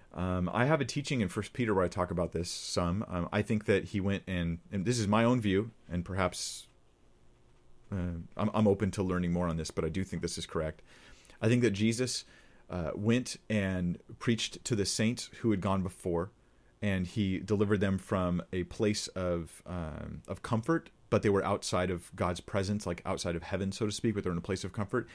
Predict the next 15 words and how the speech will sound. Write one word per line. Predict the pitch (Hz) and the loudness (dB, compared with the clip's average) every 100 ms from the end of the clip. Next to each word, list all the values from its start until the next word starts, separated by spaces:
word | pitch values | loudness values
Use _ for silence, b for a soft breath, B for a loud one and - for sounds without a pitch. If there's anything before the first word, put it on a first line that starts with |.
| B B | B B
and | |
he | 104 | 2
delivered | 107 107 101 | 4 4 4
them | 95 | 4
into | 107 107 | 4 4
God's | 95 90 | 2 0
presence | - 98 85 82 - | 0 -2 -2 -4 -4
so | 104 | -2
that | 95 | 0
now | 98 95 | 0 2
when | 95 90 | 2 0
we | |
die, | 87 85 | 0 -2
we're | 85 85 | -2 -2
directly | 85 85 87 90 80 | 0 -2 0 -4 -4